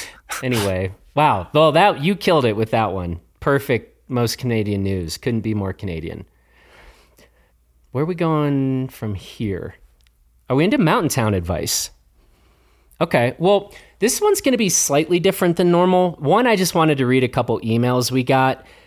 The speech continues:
in part because we got a message from someone named Conder or Kander, who is from Portugal. So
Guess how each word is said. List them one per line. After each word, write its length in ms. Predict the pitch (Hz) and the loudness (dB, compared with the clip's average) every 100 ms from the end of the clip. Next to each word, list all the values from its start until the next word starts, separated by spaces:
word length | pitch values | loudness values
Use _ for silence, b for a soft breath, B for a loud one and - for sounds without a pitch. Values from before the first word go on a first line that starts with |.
| b - | b -2
in 160 | 143 | 0
part 380 | - 170 175 170 | 2 2 2 2
because 380 | 143 143 139 - | -2 0 0 0
we 120 | 139 | -2
got 460 | 117 127 127 123 - | 2 2 2 0 -4
a 60 | 117 | -2
message 600 | 113 117 127 - 127 120 | 2 2 0 0 -2 -2
from 560 | - 120 117 113 113 110 B B | -2 0 2 2 0 -2 B B
someone 400 | - - 131 127 | -6 -2 2 2
named 380 | 120 117 107 104 - _ | 2 2 0 -2 -8 _
Conder 680 | - - 120 143 160 180 190 | -6 -2 2 2 4 4 2
or 160 | 98 98 | -2 -8
Kander, 720 | - 135 127 151 175 196 196 B B B | -6 -2 0 2 2 0 -2 B B B
who 520 | - 139 123 123 - _ _ 143 | -4 0 2 0 -2 _ _ -2
is 260 | 123 113 | -2 -2
from 320 | - 139 131 127 - | -2 0 0 -2 -4
Portugal. 760 | - 240 - 127 104 - - _ _ _ _ _ _ - | 0 0 0 -4 -4 -6 -12 _ _ _ _ _ _ -6
So 680 | - 139 135 127 123 - | 0 2 4 4 2 -4